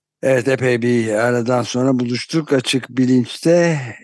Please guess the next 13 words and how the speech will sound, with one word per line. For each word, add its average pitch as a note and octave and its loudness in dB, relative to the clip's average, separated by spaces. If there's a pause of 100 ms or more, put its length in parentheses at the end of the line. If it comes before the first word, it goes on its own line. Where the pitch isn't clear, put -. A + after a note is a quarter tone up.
(100)
Ee, G#2+ -10
bu A2+ -8
hafta A#2+ -4
konuğumuz C3 2
yok C#3+ 2
herhalde. A#2 0
Cep C3 0
telefonlarının B2 2
uykuya C3+ 2
etkisi B2 -4 (180)
üzerine A2+ -6 (540)
konuşacağımızı A2 -4
belirtmiştiniz. A#2 -4